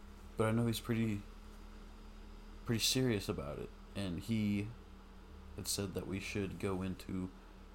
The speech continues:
some of that kind of stuff. So we could definitely talk about some more motorcycle stuff.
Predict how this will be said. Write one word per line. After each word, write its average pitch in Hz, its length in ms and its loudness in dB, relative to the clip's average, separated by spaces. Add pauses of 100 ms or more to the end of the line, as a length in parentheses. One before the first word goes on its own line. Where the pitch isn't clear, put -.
(360)
some 98 220 -4
of 101 80 -2
that 117 180 -4
kind - 180 -4
of - 80 -8
stuff. - 300 -10 (2750)
So - 140 -4
we 113 100 2
could 117 140 0
definitely 151 240 0
talk 110 180 4
about 104 140 4
some 95 120 0
more 90 100 2
motorcycle 95 440 -2
stuff. - 240 -10